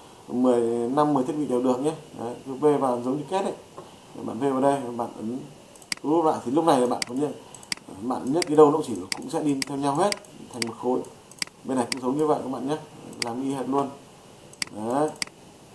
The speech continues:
Sau khi các bạn, à, thực hiện xong, à, các cái phần khối này thì các bạn có thể là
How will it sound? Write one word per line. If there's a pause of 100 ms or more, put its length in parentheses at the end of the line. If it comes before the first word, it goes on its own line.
(420)
Sau
khi
các
bạn,
à,
thực
hiện
xong,
à,
các
cái
phần
khối
này
thì
các
bạn
có
thể
là